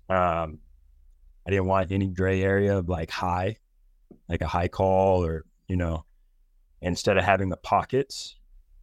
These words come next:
like, where it could have been a pocket, it's a flat surface. So I'm like, "We have to make it a flat surface," because, like,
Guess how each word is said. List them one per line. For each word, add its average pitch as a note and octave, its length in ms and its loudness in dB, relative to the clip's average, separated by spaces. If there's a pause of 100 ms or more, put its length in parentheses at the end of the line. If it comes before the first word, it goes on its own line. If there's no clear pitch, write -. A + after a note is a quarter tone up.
(680)
like, E2+ 160 -2
where F#2 200 2
it E2+ 80 -6
could G2+ 100 2
have F#2 80 0
been F2+ 100 -2
a E2 60 -8
pocket, G2 520 0
it's - 100 -20
a - 40 -20
flat F2+ 280 2
surface. A#2 480 0
So F2 100 -6
I'm E2+ 100 -6
like, D#2+ 160 -12
"We - 160 -20
have G#2+ 220 4
to G2 80 -6
make F#2 140 2
it E2+ 60 -2
a - 20 -4
flat E2+ 260 0
surface," - 420 -18
because, - 200 -20
like, - 100 -20